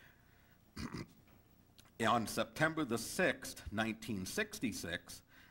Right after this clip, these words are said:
Public Law eighty-nine dash five five four was passed requiring that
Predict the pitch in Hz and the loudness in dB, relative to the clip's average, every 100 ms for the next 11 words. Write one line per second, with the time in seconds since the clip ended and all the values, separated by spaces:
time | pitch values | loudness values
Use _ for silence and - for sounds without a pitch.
0 | - - 139 131 143 135 117 117 - 120 | -20 2 4 6 4 2 6 6 6 2
1 | 160 165 135 135 135 107 98 - - 131 | 2 4 6 6 4 2 2 2 6 6
2 | 139 - 120 120 123 - 110 95 95 - | 6 2 2 2 0 -2 0 0 0 -4
3 | - 131 104 90 - 87 95 - 131 120 | -2 2 4 2 -4 -6 -6 0 4 6
4 | 110 90 82 78 95 | 4 0 -4 -2 -2